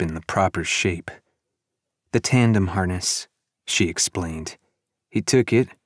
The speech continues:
and shimmied it up around his hips. Rake grabbed his shoulder and turned him around, then pulled the loose straps up his back. He felt like he was being dressed by a valet,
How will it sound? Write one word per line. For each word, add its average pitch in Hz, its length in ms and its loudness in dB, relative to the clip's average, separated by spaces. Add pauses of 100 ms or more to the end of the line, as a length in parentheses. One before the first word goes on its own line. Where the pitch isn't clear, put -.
and 90 180 -2
shimmied 107 460 2
it 107 100 4
up 110 220 2
around 104 260 6
his 101 200 2
hips. - 420 0 (1000)
Rake 120 360 4
grabbed 110 340 2
his 104 120 2
shoulder 104 460 2
and 87 160 -2
turned 113 260 2
him 95 100 0
around, 87 540 -2 (320)
then 107 160 6
pulled 120 320 2
the 104 80 2
loose 104 260 4
straps - 540 0
up 87 140 -2
his 90 120 -4
back. - 540 -6 (480)
He - 80 -4
felt 180 200 -2
like 175 100 -2
he 120 100 2
was 107 140 2
being 101 280 4
dressed 95 480 0
by 104 120 2
a 87 100 -2
valet, 87 680 -2